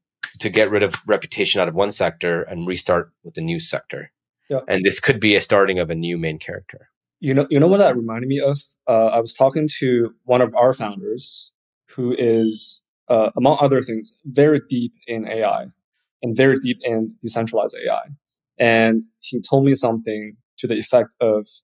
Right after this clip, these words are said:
Speaker 2: no serious A I person would ever do a startup in crypto.
Speaker 1: Well, the thing is, like, there's still so much opportunity in the A I, right? Like, why would you go and mesh two things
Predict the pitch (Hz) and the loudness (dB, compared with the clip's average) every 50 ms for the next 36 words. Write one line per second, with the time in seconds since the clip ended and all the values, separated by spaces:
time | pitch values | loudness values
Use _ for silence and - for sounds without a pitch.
0 | _ _ - 123 117 117 120 135 139 139 135 - - 131 127 127 123 117 113 113 | _ _ -8 -4 0 2 4 4 4 2 0 -2 0 2 2 4 4 4 2 2
1 | 113 - - - 117 113 110 107 107 107 107 107 - _ - 113 110 110 - 113 | 0 -4 -8 -4 0 2 2 4 4 2 2 -2 -6 _ -10 -10 -8 -8 -10 -12
2 | 113 110 120 - _ _ _ _ _ _ _ _ _ - 113 107 - 117 113 117 | -14 -14 -16 -18 _ _ _ _ _ _ _ _ _ -10 -8 -2 2 2 2 4
3 | 117 113 110 110 - 110 110 110 - - - - 110 107 107 113 113 - _ _ | 4 2 2 0 -2 -4 -4 -4 -6 -6 -2 0 0 2 2 0 -4 -4 _ _
4 | _ - 107 107 - 120 - 139 - 117 113 - _ _ _ _ _ _ _ - | _ -16 -16 -10 -10 -10 -10 -8 -8 -8 -8 -8 _ _ _ _ _ _ _ -4
5 | - 175 208 202 - - 156 139 147 143 - 247 320 339 214 - - 131 110 - | 2 4 4 4 2 -2 -2 -2 -2 0 0 -2 0 2 0 2 2 0 0 2
6 | - 135 135 - - - 220 240 - - - 156 151 156 151 - - 127 117 - | 0 0 0 0 2 2 2 2 2 2 2 2 4 2 0 2 0 0 0 0
7 | - 107 - - 143 160 156 117 90 71 101 98 98 143 160 117 - 71 80 87 | -4 -10 -6 -4 -2 -2 0 -2 -2 -2 -2 -2 -2 -2 -2 -2 -2 -4 -4 -4
8 | 113 104 104 98 - 110 110 117 123 127 123 123 123 123 117 - - 117 107 107 | -2 -2 -4 -2 2 4 4 4 4 0 -2 -4 -4 -8 -8 -4 2 2 4 6
9 | 110 110 110 110 82 104 95 95 95 95 82 - _ _ _ _ - 90 92 95 | 6 4 2 2 0 -2 -2 -4 -6 -10 -12 -14 _ _ _ _ -16 -14 -10 -4
10 | 98 101 104 107 107 - - - - _ _ _ _ _ _ _ _ _ - - | 0 0 0 0 0 -2 -4 -6 -8 _ _ _ _ _ _ _ _ _ -12 -8
11 | - 120 107 - 110 104 98 95 92 87 - - - - - | -4 -4 -2 0 0 0 0 0 -4 -8 -10 -12 -12 -14 -16